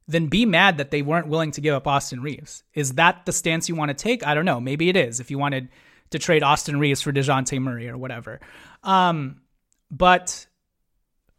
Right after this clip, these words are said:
yeah, just to clear that up, <laughs> we're, we're not, we're not saying that, we're not making excuses for the front office. For once, we're just clearing the air and saying, "This is just the situation and it is what it is."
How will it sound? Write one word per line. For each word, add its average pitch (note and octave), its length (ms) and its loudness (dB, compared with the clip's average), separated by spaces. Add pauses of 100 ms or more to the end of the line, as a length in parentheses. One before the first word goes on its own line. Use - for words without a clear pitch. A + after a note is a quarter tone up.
(720)
yeah, F#3 180 -2 (180)
just B3 220 2
to C4+ 60 -6
clear C4+ 200 2
that A#3 160 6
up, A3+ 300 0
<laughs> - 80 4
we're, F#3+ 220 0
we're F3+ 140 0
not, F3+ 260 2
we're F3+ 100 -6
not F3 200 0
saying E3 460 0
that, C#3+ 260 -2
we're E3+ 120 -2
not F#3 180 4
making G3+ 380 2
excuses C#3+ 760 -2
for C3+ 460 -6 (460)
the D#3 80 -2
front E3 240 2
office. E3 440 2
For F3+ 160 0
once, G3 320 4
we're F3+ 120 0
just D#3 220 -6
clearing G3 380 2
the E3 120 2
air E3+ 200 4
and D3 120 0
saying, C#3+ 360 0
"This E3 240 -4
is A#3 220 -2 (120)
just D#3+ 380 2
the D#3+ 80 0
situation E3+ 760 -2
and D#3 100 0
it C#3+ 120 2
is D#3 200 2
what D#3 200 2
it C#3+ 120 2
is." A#3 380 -2